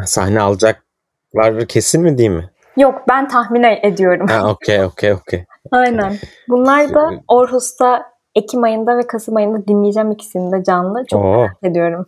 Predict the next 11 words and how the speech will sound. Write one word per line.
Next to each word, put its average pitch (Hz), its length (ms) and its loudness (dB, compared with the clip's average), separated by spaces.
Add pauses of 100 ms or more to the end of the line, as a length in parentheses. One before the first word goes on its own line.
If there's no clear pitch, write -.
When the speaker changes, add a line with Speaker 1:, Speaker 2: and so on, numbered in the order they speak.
(100)
Speaker 2:
<laughs> 208 320 0 (540)
Speaker 1:
Şu 107 380 -2
covid 107 340 0
bitse - 320 -2
de 104 160 2 (380)
Aarhus'a 101 380 0
gelsek. 92 560 -2
Bu 107 80 4
arada 107 200 2
şu 113 180 -2
an 110 220 -2